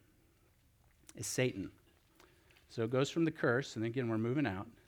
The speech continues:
The fourth layer is Satan. Now, in our modern world, we really think Satan's a joke.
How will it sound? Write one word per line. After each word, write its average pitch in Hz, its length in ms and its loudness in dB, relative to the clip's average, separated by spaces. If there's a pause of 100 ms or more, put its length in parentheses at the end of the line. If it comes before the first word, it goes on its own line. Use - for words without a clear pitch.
(160)
The - 60 -20
fourth 165 360 0
layer 104 360 -2 (720)
is 113 120 -6
Satan. 117 400 -4 (580)
Now, 135 140 2
in 147 80 6
our 170 100 8
modern 208 400 8
world, 123 380 6 (1200)
we 180 80 4
really 254 240 4
think 151 200 6
Satan's 113 380 0
a 92 60 -6
joke. - 400 -10